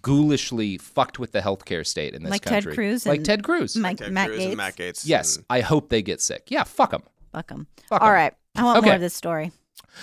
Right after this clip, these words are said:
Speaker 1: White House health experts begged the president to put out an adverti-, an advisement for elderly people and immunocompromised people to avoid commercial flights. Trump,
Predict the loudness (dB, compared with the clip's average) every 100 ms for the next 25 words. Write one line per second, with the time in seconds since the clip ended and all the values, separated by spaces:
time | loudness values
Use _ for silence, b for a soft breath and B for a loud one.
0 | B 4 6 6 6 4 4 2 2 -4
1 | 2 0 2 0 0 0 -4 -4 0 2
2 | 2 0 -2 -4 0 0 0 0 2 2
3 | 0 -2 -4 -6 -2 -2 -2 -4 -6 -8
4 | -6 -6 -4 -4 -4 -2 0 0 0 -2
5 | -2 -6 -8 -10 -10 -6 -2 -4 -4 -6
6 | -4 -4 0 0 0 -8 -10 _ _ _
7 | 4 4